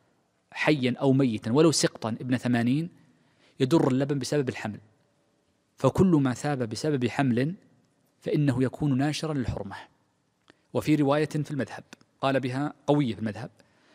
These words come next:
أنه لا يشترط أن يكون اللبن قد، قد ثاب من حبل،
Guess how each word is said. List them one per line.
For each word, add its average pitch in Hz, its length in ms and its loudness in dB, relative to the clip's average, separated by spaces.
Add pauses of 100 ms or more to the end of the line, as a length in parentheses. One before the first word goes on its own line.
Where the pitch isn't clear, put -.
(160)
أنه 139 240 2
لا 165 80 4
يشترط 147 360 -2
أن 139 80 -2
يكون 131 280 0
اللبن 127 300 -4
قد، 123 200 -6 (680)
قد 120 140 -4
ثاب 143 300 -2
من 123 180 2
حبل، 107 340 -8